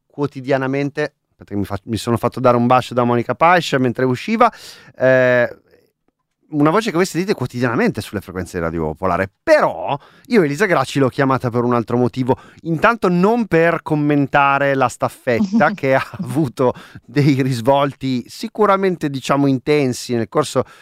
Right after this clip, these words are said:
Speaker 1: del pomeriggio. Spero che Davide soprattutto <laughs> sia rientrato a Milano, ha tutta la mia solidarietà, ma dicevo Elisa, io non ti ho chiamato per questo motivo qua.
Speaker 2: No, no, buonasera,
Speaker 1: Bu-,
Speaker 2: buonasera, ciao Nick.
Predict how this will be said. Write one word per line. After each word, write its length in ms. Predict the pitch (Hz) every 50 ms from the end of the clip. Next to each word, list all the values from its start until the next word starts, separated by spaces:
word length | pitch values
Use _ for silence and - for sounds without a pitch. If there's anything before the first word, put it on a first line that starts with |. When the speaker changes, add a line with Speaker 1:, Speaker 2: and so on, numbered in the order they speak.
| - - _
Speaker 1:
del 160 | - 127 -
pomeriggio. 720 | - 147 156 160 170 190 226 220 196 214 214 208 - - - _ _ _ _ _
Spero 420 | 139 - - - - 160 156 151 143
che 140 | - -
Davide 480 | 135 127 143 139 135 120 127 113 123 120
soprattutto 540 | - - 110 113 117 - - 151 139 - - -
<laughs> 40 |
sia 240 | - - - - 131 -
rientrato 840 | 123 131 - - 127 - _ _ - 107 127 - - - 117 107 - - 190 170 - 185 165
a 100 | - 143
Milano, 560 | 127 127 139 131 135 131 147 147 143 131 127
ha 60 | 127 123
tutta 240 | - 139 123 -
la 120 | 135 127 127
mia 160 | 139 147 147
solidarietà, 680 | - - 139 131 123 123 120 117 123 120 - - 220 262 - - - _ _ _
ma 140 | - 165 180
dicevo 400 | 180 185 165 - 165 151 139 147
Elisa, 280 | 151 147 135 131 - - 226
io 140 | 247 302
non 100 | 269 196
ti 80 | 160 165
ho 60 | 165
chiamato 340 | - 147 139 127 117 - 113
per 120 | 101 104
questo 280 | 101 - 107 - - 113
motivo 320 | 104 98 - - 95 90 -
qua. 140 | - - -
Speaker 2:
No, 460 | 196 196 190 180 156 139 127 - _ _ _ _
no, 260 | - 170 180 143 135
buonasera, 600 | 147 180 202 208 208 208 - - 160 147 147 156 156
Speaker 1:
Bu-, 100 | 180 196
Speaker 2:
buonasera, 380 | 208 208 202 - - 180 180
ciao 180 | 175 - 190 185
Nick. 440 | 185 180 170 170 165 - - -